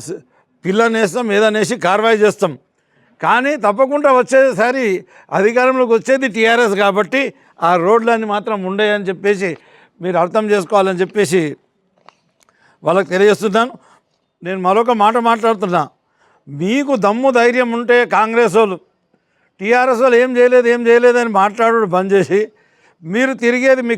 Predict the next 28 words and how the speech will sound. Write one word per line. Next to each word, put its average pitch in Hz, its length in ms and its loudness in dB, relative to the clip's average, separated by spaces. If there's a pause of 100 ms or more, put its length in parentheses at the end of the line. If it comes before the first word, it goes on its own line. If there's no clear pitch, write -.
(120)
కళ్ళు, 254 260 0 (300)
కళ్ళు 233 240 -2 (100)
లేకపోతేనే, 240 640 2 (640)
కళ్ళు 208 280 -2
లేని 254 220 4 (100)
కబోతులైతేనే 240 680 0 (640)
టీఆర్ఎస్ 214 500 0
చేసినాయి 196 380 -2
అన్నీ 220 180 -4 (180)
వాటి 202 220 0
మీద 214 180 -4
తిరుగుకుంటూ 185 320 -4 (100)
మీకు 196 160 -4
కనిపి, 180 260 -10 (720)
నీ 170 180 -8
కళ్ళు 202 280 -2
నెత్తి 196 200 -6
మీద 226 140 -2
ఉంటేనే, 165 300 -6 (600)
లేకపోతే 214 380 0
అవి 214 180 0
చేసినవి 226 420 0
మొత్తం 254 220 -2 (100)
టీఆర్ఎస్ 220 420 0
వల్లే. 196 180 -4 (580)
మమ్మల్ని 254 440 0 (140)
ఆదర్శంగా 240 540 -2
తీసుకొని, 220 460 -2